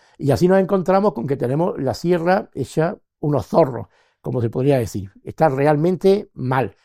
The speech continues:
En ese aspecto, siempre lo hablan diciendo de que en la cantidad de puestos de trabajo, y es cierto que hay una serie de puestos de trabajo, y por supuesto,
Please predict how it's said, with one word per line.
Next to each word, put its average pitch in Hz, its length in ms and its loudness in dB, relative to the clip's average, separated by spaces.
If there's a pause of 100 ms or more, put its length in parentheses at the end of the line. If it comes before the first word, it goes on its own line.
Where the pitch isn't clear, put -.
(880)
En 156 120 4
ese 160 80 8
aspecto, 180 560 2
siempre 214 300 4
lo 214 120 6
hablan 208 360 4
diciendo 196 460 0
de 196 160 2
que 147 680 2
en 139 120 0
la 139 120 4
cantidad 143 320 0
de 190 80 0
puestos 180 280 0
de 151 80 2
trabajo, 147 480 2
y 147 60 0
es 151 80 0
cierto 185 220 -2
que 185 80 0
hay 175 80 6
una 165 100 2
serie 165 240 0
de 127 80 2
puestos 139 260 -4
de 117 100 0
trabajo, 143 480 -2 (260)
y 131 100 -4
por 110 160 -4
supuesto, 120 480 -2